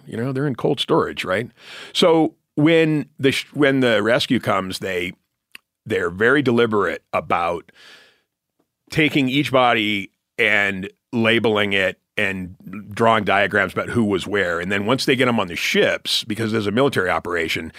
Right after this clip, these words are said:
they begin to, um,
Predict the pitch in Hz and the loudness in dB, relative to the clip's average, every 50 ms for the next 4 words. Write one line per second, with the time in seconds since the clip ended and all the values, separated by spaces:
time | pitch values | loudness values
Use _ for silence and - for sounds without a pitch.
0 | - - - - - _ - 104 117 113 113 110 110 110 110 107 - 95 98 110 | -20 -20 -20 -20 -20 _ -4 0 2 2 4 4 2 2 0 -2 -4 -6 -4 -4
1 | 107 98 107 113 113 110 107 98 - - 127 110 107 107 101 98 98 95 87 _ | -2 0 0 0 2 2 0 -2 -2 -2 0 0 0 0 0 -2 -4 -6 -8 _
2 | _ _ _ - 117 107 92 92 87 87 87 87 95 | _ _ _ -4 -2 -2 0 -2 -4 -6 -8 -14 -18